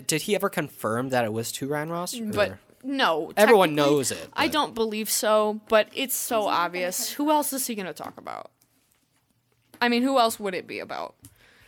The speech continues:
Speaker 2: Spencer
Speaker 1: Wasn't this
Speaker 2: Smith?
Speaker 1: album his attempt to be like, give the fans what they want?
Speaker 3: Yes.
Speaker 2: I think so. I think it
Speaker 3: He
Speaker 2: was an
Speaker 3: was sup-
Speaker 2: attempt to mix it.
Speaker 3: He was
Speaker 2: Like,
Speaker 3: supposed to have a metal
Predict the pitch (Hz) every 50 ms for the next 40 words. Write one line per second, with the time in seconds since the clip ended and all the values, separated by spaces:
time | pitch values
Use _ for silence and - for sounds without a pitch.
0 | _ _ - - - 180 175 190 190 240 262 247 285 254 - - - 143 135 147
1 | 151 151 143 143 151 135 143 135 - 151 127 123 - - 135 127 127 123 104 101
2 | 104 - - _ - 120 117 110 113 113 104 - 120 110 110 110 107 107 - 110
3 | 107 - 110 104 98 92 92 92 98 107 - _ _ _ 247 233 247 - - -
4 | - - - 294 330 320 - 277 269 277 262 - - 302 277 277 277 277 269 -
5 | 285 285 - 330 320 392 392 381 359 349 302 330 320 330 - 480 - 277 254 254
6 | 262 - - - - 262 233 208 196 180 180 - - - 147 - - - - -
7 | 294 294 349 - 208 175 - - 285 285 294 - 302 294 294 269 254 247 240 240
8 | 240 233